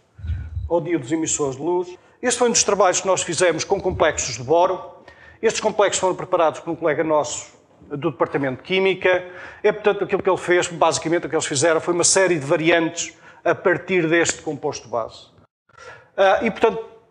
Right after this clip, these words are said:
nós seguimos basicamente o efeito de todas estas alterações na estrutura, nas propriedades e no comportamento dos compostos.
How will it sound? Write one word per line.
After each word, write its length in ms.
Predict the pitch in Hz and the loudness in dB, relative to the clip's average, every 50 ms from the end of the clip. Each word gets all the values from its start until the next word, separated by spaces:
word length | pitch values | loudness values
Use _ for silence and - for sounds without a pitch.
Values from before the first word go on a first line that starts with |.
| _ | _
nós 260 | - 208 220 214 208 | 0 2 2 4 4
seguimos 280 | - - 214 214 190 165 | 2 2 0 0 0 2
basicamente 640 | 170 202 190 156 - - 190 190 196 196 190 170 196 | 2 2 2 2 0 -2 -2 0 0 0 0 0 -2
o 40 | 185 | -4
efeito 380 | - - 190 190 180 185 - | -2 0 0 0 0 -2 -6
de 60 | - | -8
todas 340 | - - 202 196 185 180 147 | -2 0 2 2 2 2 2
estas 300 | 180 175 - - 175 151 | 2 2 0 -2 -2 0
alterações 800 | 170 165 160 - 170 170 156 - - 170 165 160 160 156 147 139 | 0 0 0 0 -2 -2 -2 0 0 0 2 2 2 0 0 -2
na 100 | 147 165 | -2 -2
estrutura, 640 | 156 151 - - 147 143 - - 175 170 156 156 160 | -2 -4 -4 -8 -12 -14 -10 -6 -4 -2 -2 0 0
nas 160 | 175 185 - | 0 0 -2
propriedades 540 | - - - 165 151 165 170 160 151 131 156 | -2 -2 0 0 2 4 2 2 2 0 -2
e 20 | |
no 80 | 151 143 | -4 -4
comportamento 540 | - 156 139 - - 151 151 143 135 - | -4 -6 -6 -6 -8 -6 -6 -6 -8 -10
dos 120 | - 113 - | -16 -20 -14
compostos. 640 | - 139 139 - - 175 180 175 - - - - | -12 -12 -6 0 2 2 2 2 0 -4 -12 -14